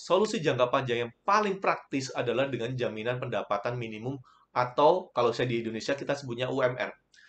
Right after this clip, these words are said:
Regulasi ini dapat menghindarkan pekerja untuk mendapatkan gaji yang tidak layak dan memberikan apresiasi yang lebih tinggi kepada mereka yang memiliki pendidikan lebih baik. Kesimpulannya, inovasi tanpa regulasi yang tepat untuk melindungi para pekerja akan menyebabkan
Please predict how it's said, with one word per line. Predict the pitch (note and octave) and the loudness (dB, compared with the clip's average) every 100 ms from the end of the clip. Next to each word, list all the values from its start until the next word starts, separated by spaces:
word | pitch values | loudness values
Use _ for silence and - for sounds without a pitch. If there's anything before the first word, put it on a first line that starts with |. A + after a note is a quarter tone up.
| - _ _ - | -20 _ _ 4
Regulasi | F3+ F3 F3+ F3 F#3+ F3+ | 6 8 8 8 4 0
ini | A#3 | 4
dapat | D3+ D#3+ E3+ | 4 2 -2
menghindarkan | D3 B2+ A#2 D3 D#3 _ - | -2 0 0 -2 -4 _ -4
pekerja | A#3 - A3+ D#3 G#2+ G2 - _ _ | -2 0 0 2 0 -2 -12 _ _
untuk | - D#3 F#3+ | -6 -4 -2
mendapatkan | F3 C3 B2+ B2+ D#3+ | 0 0 -2 -2 -4
gaji | C#3 A2+ B2 D#3+ | -2 -2 0 -2
yang | |
tidak | C3+ C3 - | -2 -2 0
layak | G2+ C3+ - | 2 0 -2
dan | C3 D#3+ | 0 0
memberikan | A3 F#3 C3+ C3 C3 F#3 G3+ _ _ | 2 0 0 0 0 0 -2 _ _
apresiasi | E3 E3 F#3 F3 F#3+ F3 F3 G3 | -4 -2 -2 -2 0 0 2 0
yang | |
lebih | E3 C3+ C3 | 0 0 -2
tinggi | C#3+ C3 | -4 -4
kepada | B2+ C3 B2 | -2 0 2
mereka | C3+ B2 - D3+ | 2 0 2 2
yang | C#3+ | 2
memiliki | C3+ B2 A#2 - D#3+ _ _ | -2 -4 -4 -4 -6 _ _
pendidikan | D3+ B2+ A2+ A2 C3 | -2 0 -2 0 -2
lebih | A#2 G#2+ | -2 -2
baik. | G#2 E2+ - _ _ - - - _ | -2 -2 -6 _ _ -20 -20 -20 _
Kesimpulannya, | - D#3+ E3 E3+ D#3+ E3 G3+ - _ _ _ - | -6 -4 2 6 6 6 0 -4 _ _ _ 0
inovasi | G3 G#3+ G#3+ G#3+ A3+ | 4 6 6 4 4
tanpa | G#3 G3+ F#3+ | 2 4 2
regulasi | F3+ D3+ D3 D3 | 4 4 2 2
yang | D#3 | -4
tepat | F#3+ - C3 C3 | -4 2 2 2
untuk | D3 C3 C#3 | -6 -6 -6
melindungi | C3+ B2 A#2 A#2+ | -4 -4 -4 0
para | A#2+ A2+ | 2 0
pekerja | - B2 A#2+ A#2+ - | -2 -8 -4 -4 -2
akan | D3+ E3 | -4 -4
menyebabkan | E3+ C#3 A2+ E3+ | -4 -2 -2 -4